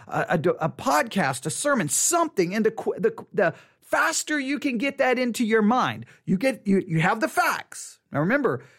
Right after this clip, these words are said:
the study is the gr-, gathering of facts. The study is the gathering of information. You have those facts. And then, hopefully, even in the midst of the distraction at different times, you can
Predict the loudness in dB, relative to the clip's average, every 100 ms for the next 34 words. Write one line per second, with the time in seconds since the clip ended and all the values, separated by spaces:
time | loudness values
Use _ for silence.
0 | _ -2 0 0 2 2 2 0 0 0
1 | 0 0 2 2 2 0 -2 -4 -2 0
2 | 0 -4 -10 -10 -6 0 0 0 -2 0
3 | 2 2 2 0 0 -2 0 -2 -2 -4
4 | -10 -12 0 2 4 0 2 2 2 0
5 | 0 0 0 -6 -12 -2 0 0 0 2
6 | 2 0 -2 -8 _ -4 0 0 2 2
7 | 4 2 -6 -4 0 0 -2 -4 -2 -2
8 | -2 -2 -2 -2 -2 0 0 2 2 2
9 | -2 0 -2 0 0 0 -4 -10 -18 -20
10 | -20 _ _ _ -6 -2 0 0